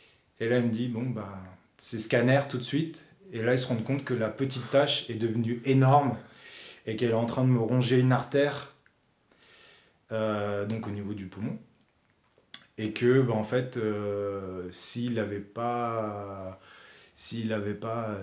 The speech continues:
détecté ou percuté tout de suite, ça, ça aurait été hémorragie, et puis, euh, je serais plus là aujourd'hui, quoi.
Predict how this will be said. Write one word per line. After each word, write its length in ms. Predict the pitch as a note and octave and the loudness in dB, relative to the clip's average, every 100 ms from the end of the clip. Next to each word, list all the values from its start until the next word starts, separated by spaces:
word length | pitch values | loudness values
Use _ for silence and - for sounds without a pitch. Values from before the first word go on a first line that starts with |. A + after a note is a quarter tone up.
| G2 | -6
détecté 720 | A#2 A2 - - B2 C3 B2 | -6 -4 -4 2 4 4 2
ou 520 | G#2+ G#2 G#2 G#2+ A2 A2 | 0 -2 -2 -2 -2 -4
percuté 440 | B2+ A#2+ A#2 G#2+ A2+ | -6 -6 -6 -6 -6
tout 140 | - | -6
de 60 | F#2+ | -6
suite, 220 | C3+ D3 | -6 -6
ça, 140 | A#2 | -6
ça 160 | - F#2+ | -6 -6
aurait 100 | G2 | -8
été 140 | G#2+ | -6
hémorragie, 580 | A2 G#2 G2 F#2+ F#2 B2+ | -4 -4 -6 -8 -8 -8
et 40 | |
puis, 140 | B2 F#2+ F2 | -10 -12 -14
euh, 40 | E2+ | -16
je 100 | F#2 | -14
serais 160 | - - | -12 -12
plus 180 | - | -16
là 100 | G2+ G2 | -16 -14
aujourd'hui, 300 | G#2 B2 C#3 | -12 -12 -12
quoi. 160 | - | -16